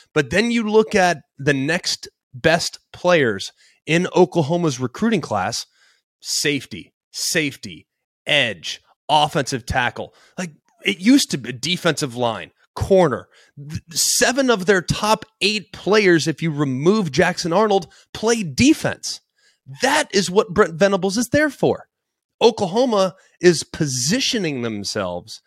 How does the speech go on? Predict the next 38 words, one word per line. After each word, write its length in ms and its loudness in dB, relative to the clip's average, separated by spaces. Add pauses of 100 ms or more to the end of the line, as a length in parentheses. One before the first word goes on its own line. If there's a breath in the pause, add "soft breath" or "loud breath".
(200)
extremely 1080 -2
well 340 4
with 140 -4
their 140 0
high 180 -6
school 260 -6
recruiting 540 -4 (360 soft breath)
for 540 0
the 80 -4
future. 640 -10 (300)
Because 320 -4
now, 540 2 (100)
as 140 -4
they 160 -2
transition 1040 -2
here 200 -2
in 100 -2
the 80 -2
next 300 -4
year 180 -8
or 40 -8
two 400 -6
into 220 -8
the 220 0
S 200 -4
E 80 -6
C, 460 -2 (320 soft breath)
it 180 -6
does 380 0
feel 560 0
like 240 -6 (340)
what 380 -4 (100)
they 140 -2
hired 640 2
Brent 200 2
Venables 480 0
to 80 -12
do, 260 2